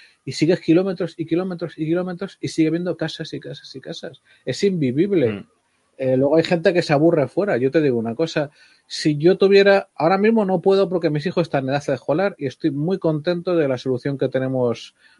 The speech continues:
Speaker 1: de colegio, ¿vale? Pero si pudiera, coño, incluso en la misma cooper-, y además toca atender a mis padres y a mi suegra, que son mayores y tienen sus achaques. Si no tuviera esos condicionantes o los pudiera solucionar de otra manera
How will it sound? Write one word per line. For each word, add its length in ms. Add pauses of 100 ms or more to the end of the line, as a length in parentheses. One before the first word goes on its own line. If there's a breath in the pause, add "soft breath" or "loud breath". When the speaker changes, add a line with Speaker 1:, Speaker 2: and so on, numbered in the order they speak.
(120)
Speaker 1:
de 180
colegio, 440
¿vale? 260 (840)
Pero 220
si 160
pudiera, 520 (200)
coño, 260
incluso 380
en 100
la 100
misma 460
cooper-, 400
y 60
además 240
toca 180
atender 340
a 60
mis 160
padres 460
y 40
a 80
mi 140
suegra, 320
que 80
son 180
mayores 380
y 60
tienen 180
sus 140
achaques. 500 (400 soft breath)
Si 160
no 100
tuviera 220
esos 200
condicionantes 880
o 80
los 120
pudiera 240
solucionar 280
de 20
otra 140
manera 420